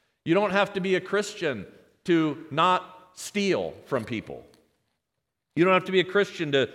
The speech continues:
give charity to the poor and needy. As I've mentioned before, I would much rather go, in fact, I think, if I, I don't know for sure, but I'm pretty sure my dentist is not a Christian. But he does good work on my teeth. I'd rather go to a dentist who is an ardent atheist,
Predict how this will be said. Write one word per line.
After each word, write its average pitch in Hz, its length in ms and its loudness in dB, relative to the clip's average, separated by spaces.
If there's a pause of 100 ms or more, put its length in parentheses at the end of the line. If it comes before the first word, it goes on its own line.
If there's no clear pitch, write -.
(120)
give 180 220 2
charity 175 540 4
to 120 100 -12
the 117 80 -6
poor 156 280 0
and 156 80 -4
needy. 160 240 -2
As 123 180 2
I've 139 120 0
mentioned 160 320 -6
before, 180 420 0 (180)
I 151 120 4
would 180 160 4
much 185 300 0
rather 180 380 2
go, 165 440 2
in 147 80 -2
fact, 135 240 -2
I 135 80 2
think, 156 240 -6 (480)
if - 160 -8
I, 120 240 0
I 113 120 2
don't 117 180 -4
know 120 180 0
for 113 140 -8
sure, 139 500 -2
but 113 160 -2
I'm 113 120 -8
pretty 131 180 -10
sure 135 160 -8
my 120 160 -2
dentist 123 520 -6
is 147 140 -10
not 165 200 -2
a 202 40 -6
Christian. - 400 -12 (1160)
But 160 120 4
he 165 80 2
does 180 240 4
good 190 160 2
work 214 300 2
on 165 100 -2
my 175 120 -2
teeth. 208 420 -8
I'd 147 200 0
rather 202 280 4
go 190 160 0
to 180 140 0
a 165 60 0
dentist 196 460 -2
who 165 120 -6
is 151 100 -4
an 156 100 -4
ardent 175 400 -2
atheist, 117 800 -6